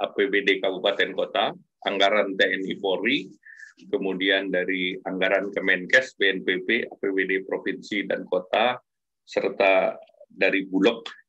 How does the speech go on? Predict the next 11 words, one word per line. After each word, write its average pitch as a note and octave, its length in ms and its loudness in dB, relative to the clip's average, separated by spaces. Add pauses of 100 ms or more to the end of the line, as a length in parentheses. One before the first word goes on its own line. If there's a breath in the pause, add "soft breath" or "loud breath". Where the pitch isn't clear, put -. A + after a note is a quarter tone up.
(220)
eh, - 320 0
Kemensos, F#2+ 640 0
Kemenperin, G2 720 0 (560)
dan F#2+ 160 2
yang E2+ 160 2
lain. D#2+ 320 0 (880 loud breath)
Nah, F#2+ 160 4
tentu G2+ 320 2
kita A2 400 4
berharap G#2 480 4
bahwa F#2+ 480 6